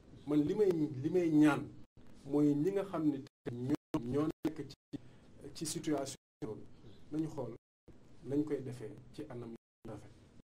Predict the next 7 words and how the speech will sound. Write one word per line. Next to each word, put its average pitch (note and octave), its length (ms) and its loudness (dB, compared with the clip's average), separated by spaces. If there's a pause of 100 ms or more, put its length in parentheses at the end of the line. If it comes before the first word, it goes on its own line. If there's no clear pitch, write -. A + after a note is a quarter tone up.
(100)
Bopp F3 240 4 (1160)
musuma E3 420 0
d'accord D3 560 -4
ci D3 80 -4
wàllu C3 140 -4 (240)
politique B2 380 -6
violence. G#2 560 -10